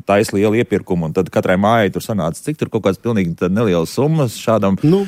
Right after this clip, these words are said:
Speaker 1: apsakotājam, un līdz ar to tas notiek, ka darbs tiks veikts diezgan pavirši, jā.
Speaker 2: Nu, viens tas piemērs bija ļoti kritisks, kad, kad, kad trīsdesmit mājas apsakotas tika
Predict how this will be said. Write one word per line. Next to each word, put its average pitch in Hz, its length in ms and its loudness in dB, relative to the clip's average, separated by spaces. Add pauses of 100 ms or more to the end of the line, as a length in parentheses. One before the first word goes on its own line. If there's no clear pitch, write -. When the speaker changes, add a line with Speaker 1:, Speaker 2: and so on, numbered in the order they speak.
Speaker 1:
apsakotājam, 104 800 2
un 104 80 2
līdz 107 160 0
ar 95 80 -4
to 113 160 2
tas - 140 -6
notiek, 92 240 0
ka 95 100 -2
darbs 98 240 0
tiks - 160 -8
veikts 95 320 0
diezgan 87 320 0
pavirši, - 560 -4
jā. - 80 -6
Speaker 2:
Nu, 127 140 4
viens 151 260 2
tas - 80 0
piemērs 120 400 2
bija 113 160 2
ļoti 131 160 -2
kritisks, - 560 -2
kad, 110 240 -4
kad, 107 160 -6
kad 101 160 -2
trīsdesmit 110 560 -2
mājas 123 320 2
apsakotas 113 560 -2
tika 120 240 0